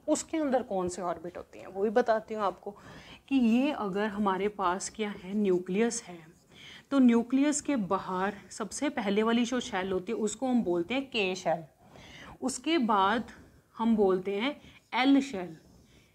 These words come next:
फिर एम, फिर एन, ऐसे के एल एम एन शेल होती हैं, ठीक है।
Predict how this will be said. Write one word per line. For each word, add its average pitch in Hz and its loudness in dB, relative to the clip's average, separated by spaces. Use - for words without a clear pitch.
फिर 294 -2
एम, 233 4
फिर 269 -2
एन, 185 -4
ऐसे 226 -4
के 214 6
एल 202 2
एम 202 2
एन 190 -2
शेल 208 0
होती 175 -6
हैं, 156 -16
ठीक 254 -10
है। 339 -8